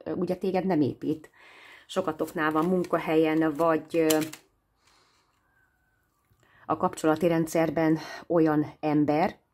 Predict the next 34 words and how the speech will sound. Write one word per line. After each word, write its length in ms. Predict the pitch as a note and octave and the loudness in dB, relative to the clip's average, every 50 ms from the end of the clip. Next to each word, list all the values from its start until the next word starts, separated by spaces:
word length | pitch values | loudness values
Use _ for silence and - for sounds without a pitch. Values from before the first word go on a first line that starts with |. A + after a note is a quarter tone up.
| _ _ _ | _ _ _
aki 220 | D#3+ D#3+ - G3 | -10 -4 0 0
negatív. 680 | F#3 F3+ D#3 C#3 C#3 C#3 C#3+ _ - D#3+ D3+ D#3+ D#3+ - _ _ _ _ _ _ | 2 2 2 2 0 -2 -4 _ -4 -2 -2 -2 -4 -6 _ _ _ _ _ _
Ki 140 | _ D4 C#4 | _ -6 -2
kell 220 | - E3 D#3 D#3 | 0 0 0 0
kerülni 520 | D#3 G3+ E3 E3 E3 D#3+ D#3+ D#3+ E3+ E3+ - - _ _ _ | 0 0 0 2 2 2 2 2 2 -2 -4 -8 _ _ _
ezeket 380 | - F3 D#3+ E3 - E3 - | -6 -6 -6 -6 -6 -4 -6
az 100 | E3+ E3 | -4 -2
embereket, 480 | - F#3+ F#3+ F3 F3 F3 E3+ - E3+ - | 0 0 2 4 2 2 2 -2 -6 -4
ne 80 | F3 F3 | -2 2
húzzák 340 | E3+ D#3 D3+ D#3+ E3 D#3 | 2 2 2 2 0 -2
feleslegesen 640 | - - E3+ D#3+ D#3+ - E3 D3+ D3+ D3+ - D3 C#3 | 0 -2 -4 -4 -2 -4 -6 -6 -6 -6 -6 -8 -8
az 120 | D3+ - - | -8 -8 -6
energiádat, 760 | G#3 G#3+ G3 F#3+ F3 E3 F#3 E3+ E3 D#3+ D#3+ D#3 D#3 D#3 - | -6 -2 -2 -2 0 0 2 2 4 2 2 2 0 -2 -4
most 200 | D#3+ D#3 - - | -8 -8 -6 -8
inkább 320 | D#3+ D#3+ D#3 D3+ D3+ - | -8 -6 -6 -6 -8 -6
hölgyeket 500 | - F#3+ F#3 F#3 G3 G3+ - A#3 A3 - | -4 -2 0 0 -2 -2 -4 -8 -6 -2
látok, 460 | A#3+ A#3+ A#3+ A#3+ - C4+ C4+ C#4 C4+ | 0 0 0 2 2 2 2 2 2
vagy 200 | - - - - - | -4 -6 -6 -6 -6
akár 320 | - G#3 - - E3+ E3+ F3 | -8 -8 -4 -4 -4 -2 0
barátnők 480 | G3+ F#3+ E3+ D#3+ E3 - E3 D#3+ - | 0 0 0 -2 -2 -4 -6 -6 -6
is 160 | E3+ - - | -8 -8 -6
lehetnek. 480 | F3 E3+ F3 E3 E3 _ F3+ F3+ F#3 F3+ _ _ - - - - - - - _ | -4 -4 -4 -4 -6 _ -6 -6 -6 -6 _ _ -20 -20 -20 -20 -20 -20 -20 _
Szépen 520 | - - G#3+ F3+ F3 - E3 D#3 D#3+ D#3+ D#3 - | -8 -2 -2 -2 0 0 0 0 0 0 -2 -2
elhatárolódsz, 960 | A3 G#3+ G3 F3+ F#3 E3+ - - E3 D#3 D#3 D3 C#3 C#3 D3 D3+ D3+ - | -2 -2 0 0 -2 -2 0 0 0 2 2 2 2 2 0 0 0 0
ne 120 | - C#4+ F#3+ | -2 0 0
rakd 200 | D3 C#3+ - D3+ | 0 -2 -4 -6
rád 200 | D3 D3 D3 C#3+ | -6 -4 -4 -6
a 60 | C#3+ | -6
félelmeit, 800 | - - G#3+ G3+ F#3+ F#3+ F3 E3+ E3 D#3 D3+ D3 D3+ D3 - - | -4 -4 -2 0 2 2 2 2 2 2 2 2 0 -2 -4 -2
ö, 140 | D#3+ D3+ D3+ D3+ - - - - - - - | 0 0 0 -2 -6 -16 -20 -20 -20 -20 -8
a 100 | - - | -4 -2
negatív 440 | D#3+ F3+ F3 F#3+ F#3 - F#3+ F3+ D#3+ | -2 0 -2 -4 -2 0 0 0 2
energiákat, 760 | D#3+ E3 D#3+ D#3 D#3 - D#3+ D#3 D3+ D3+ D3 - D#3 D#3 D#3 | 2 2 2 0 0 0 0 0 0 0 -2 -4 -6 -8 -6
hiszen 400 | - D#3+ - - - D#3+ D#3+ D#3+ | -8 -10 -8 -4 -2 -2 -2 -2